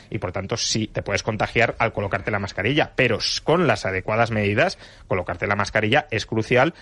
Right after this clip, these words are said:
para evitar contagiar a otros. Es que en China el gobierno ordenó que todos los ciudadanos llevaran mascarilla. No es que sea inútil, es muy necesario, pero como el gobi-, lo-, las autoridades no quieren que se agoten las mascarillas,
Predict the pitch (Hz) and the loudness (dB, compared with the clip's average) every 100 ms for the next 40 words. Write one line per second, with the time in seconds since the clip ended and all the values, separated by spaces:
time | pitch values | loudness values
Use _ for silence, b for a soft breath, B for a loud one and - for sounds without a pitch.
0 | B 151 127 104 110 123 123 123 107 101 | B 2 2 2 -2 -4 -4 -2 0 0
1 | - - - - 147 127 117 202 123 120 | -2 -6 -8 -4 0 0 2 2 4 2
2 | - _ - 117 104 120 151 180 - 156 | 0 _ -2 2 4 4 4 2 4 4
3 | 143 127 135 196 - - 131 135 - 117 | 4 2 0 -2 -4 -2 0 0 0 0
4 | 120 123 110 127 139 - 92 123 180 95 | 2 0 2 0 0 -4 -4 0 0 -2
5 | 95 104 123 175 151 113 104 123 - - | -2 -4 -2 0 2 4 2 0 -2 -2
6 | 123 131 107 104 123 147 165 160 190 B | -2 0 0 0 0 2 4 4 2 B
7 | B B 165 190 - _ - 120 117 110 | B B 2 2 2 _ -4 0 2 2
8 | 107 117 117 113 117 95 113 113 104 104 | 0 -2 -2 -2 0 0 0 -2 -2 0
9 | 123 180 143 - B B 135 165 180 180 | 2 2 0 -4 B B -2 -2 0 0
10 | 185 139 113 104 107 131 139 117 113 101 | 2 2 -2 -2 -2 0 0 0 -2 -2
11 | 110 151 143 113 165 | 0 0 2 0 0